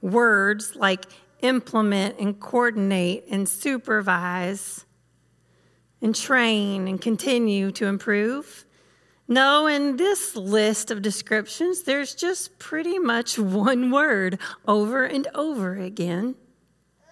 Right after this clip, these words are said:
And the word is even in past tense, which if anyone knows about job descriptions, they never write them in the past tense. It's always in the present tense.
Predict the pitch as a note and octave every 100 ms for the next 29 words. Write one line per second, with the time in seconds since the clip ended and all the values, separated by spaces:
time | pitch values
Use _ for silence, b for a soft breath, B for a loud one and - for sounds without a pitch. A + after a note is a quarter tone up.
0 | F4 - - - - - B B - C#4+
1 | C#4+ C4 C4 F4 A#4 G4 A#3+ D4+ D4 C4
2 | G#3 - C4+ C4 - - - C#4+ G#3 -
3 | - A3+ G#3+ - - A3 G3 - G#3+ G#3
4 | F#3+ F3+ F3 G3 F3+ F#3 F#3+ - F#3 F3+
5 | G#3 - F#3+ - F#3+ F#3+ A#3 G#3 E3 D#3+
6 | E3 - F#3 F#3 G3+ A3 A3 - C4+ B3
7 | B3 - E3+ E3+ F3 G3 G3 D4+ D4 C#4+
8 | E4 D4 D#4+ - -